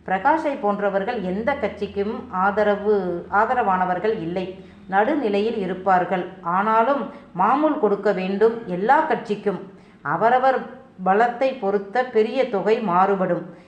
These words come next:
இந்த தில்லைநாயகம் இப்ப எதிர்க்கட்சி தலைவர். இரண்டு கட்சி தலைவர்களையும் பிரகாஷிற்கு நன்றாக தெரியும். நெருங்கி பழக மாட்டார். அவரின் தேவை என்று வந்து நின்றால் கொடுப்பார். அவ்வளவுதான்.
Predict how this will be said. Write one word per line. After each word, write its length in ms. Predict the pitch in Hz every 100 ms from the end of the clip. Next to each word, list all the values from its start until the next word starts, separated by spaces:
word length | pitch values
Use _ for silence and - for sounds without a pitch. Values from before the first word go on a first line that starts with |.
| -
இந்த 340 | - 285 277 233
தில்லைநாயகம் 840 | 226 262 311 277 226 208 202 285
இப்ப 300 | 226 220 320
எதிர்க்கட்சி 600 | 226 202 233 262 262 226
தலைவர். 540 | 175 170 180 180 - - - -
இரண்டு 420 | 196 233 233 226
கட்சி 320 | 214 208 -
தலைவர்களையும் 760 | 220 208 220 208 202 208 262 294
பிரகாஷிற்கு 580 | 208 226 226 220 - 190
நன்றாக 480 | 185 208 277 285
தெரியும். 520 | - 185 190 185 160 - - -
நெருங்கி 480 | 165 185 269 311 339
பழக 380 | - 220 220 233
மாட்டார். 560 | 190 185 185 160 - - - - -
அவரின் 480 | 185 202 214 202 202
தேவை 640 | 220 262 269 269 - -
என்று 320 | 208 214 208 185
வந்து 360 | 185 220 262
நின்றால் 520 | 196 185 190 240 285 - - -
கொடுப்பார். 560 | 214 196 196 175 160 - - - -
அவ்வளவுதான். 840 | 185 180 175 175 185 180 -